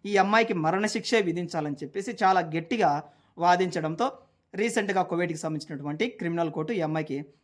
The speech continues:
మరణశిక్ష అయితే విధించింది ఇక్కడ. అందుకనే మీలో కూడా ఎవరైనా సరే, నేనైతే చాలా స్ట్రైట్గా అయితే చెప్తాను, పిల్లలకు గన చూసుకునేటటువంటి పనికి గన మీకు వీసా పంపిస్తేనా,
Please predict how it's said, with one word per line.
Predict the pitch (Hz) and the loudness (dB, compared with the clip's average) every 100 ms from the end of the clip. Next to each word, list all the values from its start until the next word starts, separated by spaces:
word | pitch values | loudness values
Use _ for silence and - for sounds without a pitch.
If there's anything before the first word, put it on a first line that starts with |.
| _ | _
మరణశిక్ష | 185 185 180 156 143 - | 2 4 4 -2 -6 -6
అయితే | 147 277 | -2 0
విధించింది | 220 190 156 143 196 269 - 214 | 2 0 0 -4 -6 -6 -8 -8
ఇక్కడ. | 175 123 - _ _ - | -8 -8 -12 _ _ -2
అందుకనే | 175 247 277 285 | 2 6 6 6
మీలో | 208 220 285 | 4 4 6
కూడా | 262 208 | 6 6
ఎవరైనా | 196 160 170 175 | 4 4 2 2
సరే, | 160 160 247 - _ _ _ _ _ - | 0 -2 -2 -4 _ _ _ _ _ -4
నేనైతే | 202 254 254 262 269 | 2 4 4 0 0
చాలా | - 202 202 | 4 4 4
స్ట్రైట్గా | 202 190 185 185 | 0 0 2 0
అయితే | 165 | 0
చెప్తాను, | 151 135 185 226 - _ _ _ - | -4 -6 -2 -2 -4 _ _ _ -4
పిల్లలకు | 208 226 233 214 | 4 6 6 4
గన | 185 185 196 | 2 2 0
చూసుకునేటటువంటి | 190 170 - 185 175 160 147 151 | -2 -8 -4 -2 -2 -4 -4 -4
పనికి | 170 175 214 208 | -4 -2 -2 2
గన | 175 143 - _ - | 0 0 -6 _ -6
మీకు | 190 180 | -4 -2
వీసా | 151 180 240 | 2 4 6
పంపిస్తేనా, | 240 165 156 - 165 | 4 2 -6 -4 -2